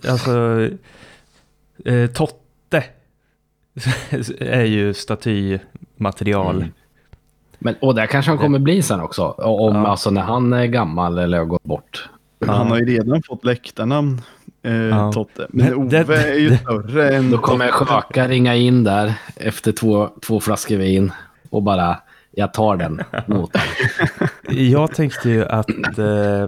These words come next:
Speaker 1: jag tänkte ju att jag var ju tveksam till Ove Kindvalls staty i början, men jag tänkte att det skulle vara ganska fett att döpa om, eh,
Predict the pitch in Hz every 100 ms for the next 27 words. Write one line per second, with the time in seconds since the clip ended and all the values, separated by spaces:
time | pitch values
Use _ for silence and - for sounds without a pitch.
0 | - 123 123 123 98 98 95 - 92 _
1 | - - _ _ _ _ _ _ _ -
2 | - - 131 160 135 127 147 117 - 143
3 | 139 139 120 117 113 110 104 110 101 120
4 | 101 95 98 95 - 98 - 104 101 98
5 | 101 104 113 127 131 117 - - - _
6 | - _ - - _ - 110 - 117 117
7 | 110 139 - 156 135 - _ 120 113 107
8 | 117 110 120 117 131 131 123 120 117 110
9 | 110